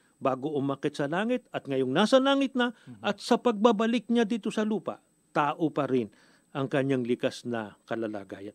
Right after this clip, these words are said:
Speaker 1: Pero dapat po natin siyang kilalaning Panginoon. Dapat natin siyang sambahin sapagkat yan po ang kalooban ng ating Panginoon Diyos.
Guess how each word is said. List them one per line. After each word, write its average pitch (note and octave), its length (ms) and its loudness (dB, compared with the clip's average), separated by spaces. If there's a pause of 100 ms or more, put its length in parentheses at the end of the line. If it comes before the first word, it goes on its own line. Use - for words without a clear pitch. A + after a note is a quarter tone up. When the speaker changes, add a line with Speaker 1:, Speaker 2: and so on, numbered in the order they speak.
(140)
Speaker 1:
Pero D3 400 4 (240)
dapat A#2+ 380 -4
po A#2 160 -2
natin A#2+ 320 -4
siyang A#2 260 -2
kilalaning A#2 640 -2
Panginoon. B2+ 640 0 (280)
Dapat - 360 -10
natin A#2 280 -6
siyang B2+ 240 -4
sambahin F3 560 0 (240)
sapagkat E3+ 520 0
yan G#2 160 -6
po C3 240 0
ang A#2 200 -8
kalooban G#2+ 800 -6 (360)
ng A#2+ 160 -2
ating A2 320 -6
Panginoon F#2+ 480 -14
Diyos. - 280 -14